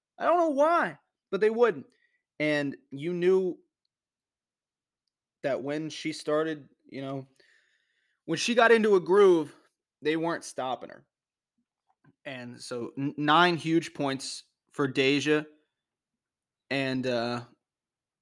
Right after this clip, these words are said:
if we don't get those points from her in the semifinals, who knows? Because we weren't getting really much going from deep in that semifinal game. Let me see, um,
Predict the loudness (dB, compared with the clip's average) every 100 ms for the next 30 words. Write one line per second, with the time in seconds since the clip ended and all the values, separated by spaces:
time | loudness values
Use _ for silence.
0 | _ _ _ _ _ -6 0 0 2 -2
1 | -2 -2 -2 -6 -6 -4 -4 -4 -4 -4
2 | -2 -2 2 4 6 2 -2 -4 0 0
3 | -2 -6 -8 -6 -4 -2 -2 -2 -2 -2
4 | 0 -4 -14 _ _ _ _ 2 4 4
5 | 0 -2 0 2 0 -2 -4 -6 -2 -2
6 | -2 -12 _ _ _ _ _ _ _ -6
7 | -4 -6 -6 -8 -8 -6 -4 -4 -4 -8
8 | -8 -6 -8 -12 -14 -12 -12 -12 -18 _
9 | -14 -14 -14 -16